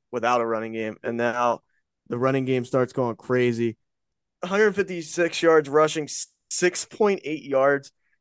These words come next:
uh, per carry, a hundred seventeen yards after halftime. Like, those are video game numbers. And it, it, in a Super Bowl where your offense did nearly everything they could possibly do except for the turnover.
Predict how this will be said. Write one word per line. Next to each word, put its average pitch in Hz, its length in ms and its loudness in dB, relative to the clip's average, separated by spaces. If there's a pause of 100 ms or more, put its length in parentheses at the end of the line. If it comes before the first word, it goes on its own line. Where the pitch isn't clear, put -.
(160)
uh, 123 280 2
per 143 260 -2
carry, 131 380 0
a 104 120 -4
hundred 147 340 -6
seventeen 147 400 -10
yards 127 400 -12 (100)
after 139 420 -4
halftime. 127 640 -6
Like, 117 200 -10
those 170 240 -4
are 180 280 -4
video 135 300 -8
game 139 260 -10
numbers. 120 480 -12 (380)
And 127 120 -10
it, 127 200 -10
it, 131 220 -12
in 139 180 -8
a 139 60 -6
Super 143 280 -6
Bowl 135 260 -2
where 123 380 -2 (400)
your 135 180 0
offense 135 420 -2
did 127 260 -6 (680)
nearly 165 480 2
everything 151 400 0
they 139 120 -4
could 127 160 -12
possibly 127 380 0
do 120 300 -2
except 120 340 -4
for 139 100 -6
the 120 100 -4
turnover. 123 640 -2